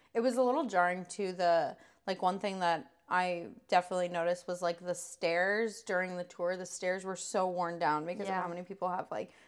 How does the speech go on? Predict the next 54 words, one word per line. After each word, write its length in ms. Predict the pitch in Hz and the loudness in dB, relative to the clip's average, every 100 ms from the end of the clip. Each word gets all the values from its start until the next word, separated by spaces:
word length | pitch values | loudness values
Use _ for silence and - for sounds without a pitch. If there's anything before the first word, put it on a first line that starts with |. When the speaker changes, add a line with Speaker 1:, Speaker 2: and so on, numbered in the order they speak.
| _ | _
Speaker 1:
done 140 | 175 180 | -2 0
that 160 | 190 240 | -2 -2
before. 360 | 233 247 254 | 0 4 4
So 320 | 254 208 180 180 - - - _ _ _ - | 4 4 4 4 -10 -20 -20 _ _ _ -4
it's 480 | 233 214 - - - 202 | -2 -2 -4 -16 0 4
obviously 400 | 208 220 - 214 | 4 2 -2 2
popular. 460 | 190 180 185 170 | 4 4 2 2
Obviously, 380 | 170 175 185 202 | 2 0 -4 -8
people 220 | 196 190 190 | -8 -4 -2
don't 140 | 180 | -2
need 120 | 185 | -4
to 60 | 180 | -8
be 120 | 185 | -8
told 280 | 180 185 180 | -4 -4 -4
that 80 | - | -4
they 160 | 190 | -2
should 240 | 190 196 185 | -2 -8 2
go 180 | 180 180 | 6 6
on 140 | 180 | 4
this. 180 | 185 208 | -4 -8
There's 200 | 208 202 | -6 -2
lots 200 | 196 196 | -2 -4
of 60 | 196 | -6
people 160 | 196 | -6
going 220 | 196 185 185 | -4 -6 -6
on 100 | 180 | -10
these 200 | 202 - | -10 -8
tours, 300 | 196 190 202 | -6 -6 -6
but 180 | 202 180 | -2 0
it 120 | 190 | 0
made, 240 | 202 202 190 - _ _ _ | -2 -2 -6 -16 _ _ _
like, 300 | 202 185 180 - _ _ _ _ _ _ _ _ - | 2 2 2 -6 _ _ _ _ _ _ _ _ -2
it 100 | 247 | 6
was 360 | 254 214 - - - _ _ _ _ _ - _ _ _ | 6 6 0 -12 -18 _ _ _ _ _ -20 _ _ _
it, 140 | 220 - - | -14 -14 -6
cool 380 | - 285 294 277 | 2 6 6 6
to 140 | 302 | 0
see 300 | 254 247 247 | -2 2 2
how 340 | 247 208 196 | 4 4 4
efficient 480 | 202 - 202 208 196 | 2 -2 -4 -4 -4
they 120 | 190 | -4
can 200 | 185 190 | -4 -4
make 180 | 175 175 | -4 -2
it 180 | 196 - | -2 -4
so 260 | - 180 180 | 0 2 4
that 160 | 175 | 2
they 120 | 170 170 | 2 0
can 180 | 175 | -2
get 140 | 165 156 | -2 -2
a 40 | |
lot 200 | 147 139 | 0 -2
of 120 | 139 | -2
people 280 | - 160 147 | -6 -6 -4
in 340 | - 160 160 | -4 -4 -6